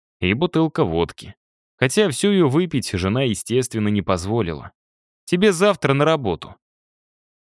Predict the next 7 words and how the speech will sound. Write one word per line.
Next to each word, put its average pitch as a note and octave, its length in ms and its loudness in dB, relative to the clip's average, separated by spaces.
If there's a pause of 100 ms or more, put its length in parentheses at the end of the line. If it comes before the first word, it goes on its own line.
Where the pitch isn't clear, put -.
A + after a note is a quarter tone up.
(100)
«Так F#2 140 -4
зачем G#2+ 400 2
нам E3 160 2
всё-таки C3+ 460 0
ребёнок?», C3 580 0 (260)
уточнил G2+ 500 2
Олег, C3+ 360 2